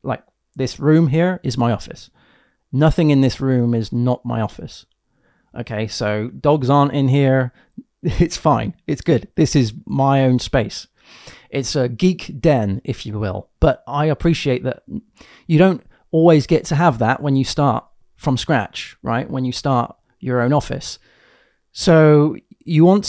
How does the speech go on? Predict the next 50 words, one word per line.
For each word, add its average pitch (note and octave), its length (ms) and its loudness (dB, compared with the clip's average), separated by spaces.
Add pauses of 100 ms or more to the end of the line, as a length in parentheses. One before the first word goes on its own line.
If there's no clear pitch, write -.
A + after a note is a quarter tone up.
to, F#3 300 2
you D#3+ 140 -4
want F3 160 0
to - 80 -6
plan E3+ 340 2
ahead, B2 500 0
right? B2 180 -6
You C3 80 -4
want C#3+ 120 -2
to - 80 4
plan C3+ 140 0
ahead. A#2 320 -4
So G#2+ 160 -8
you A2 220 -10
need G#2+ 100 -8
a G2+ 40 -8
desk, D3+ 440 2
you A2 80 -8
need G2 120 -10
a G2+ 40 -8
monitor, C#3+ 460 0
you A#2 160 -4
need G#2+ 180 -6 (140)
a - 40 -20
good - 220 -12
keyboard, D3+ 480 -2
good A#2+ 160 -12
mouse, C3+ 400 -2 (100)
good - 160 -14
printer, C#3+ 560 -2 (520)
um, A#2 380 -2 (100)
good A#2+ 180 -6
laptop, C3+ 640 -2
all C#3+ 200 0
of B2+ 80 -2
those B2+ 220 0
things, A#2+ 340 -4
hard C3 280 -2
drives, B2 460 -2
blah, A#2+ 200 -8
blah, G#2+ 140 -4
blah, G#2+ 160 -4
blah, A2 140 -6
blah. C#3 340 4 (340)
Prioritize D3 1080 2
what B2+ 200 -4
you A#2 120 -6
need. B2+ 400 -2 (240)
And D3 200 4
then E3 340 4